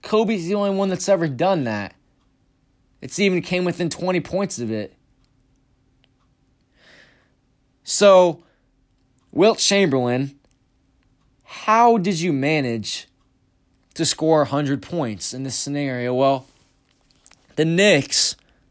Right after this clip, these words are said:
the terrible New York Knicks, second worst team in basketball, twenty-seven and forty-five, are missing their starting center, Phil Jordan,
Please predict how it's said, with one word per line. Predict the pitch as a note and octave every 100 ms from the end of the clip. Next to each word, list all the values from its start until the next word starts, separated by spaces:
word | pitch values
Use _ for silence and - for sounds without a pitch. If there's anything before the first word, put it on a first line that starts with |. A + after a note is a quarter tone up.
| _ _ _ _ _ _ _ _ _ _
the | C#3
terrible | - - E3 F#3 E3+ F3+ F3+
New | D3 C#3+
York | D3+ D#3 D#3 B2+
Knicks, | B2 C3 - - - _ _
second | - - D#3+ D#3 D3
worst | D#3 C#3
team | - D#3+
in | D#3
basketball, | C3 C3 B2+ B2+ C3
twenty-seven | B2+ - C#3+ C3+ C#3+ C#3+
and | C#3+
forty-five, | - C#3 C#3 - C3 A#2
are | A#2+
missing | B2+ B2 C3+
their | C3
starting | A#2 - D3+ D#3 D#3
center, | C#3+ - C3+ B2
Phil | G2 - C3+ C#3
Jordan, | G2 A#2 A2+ A#2 A2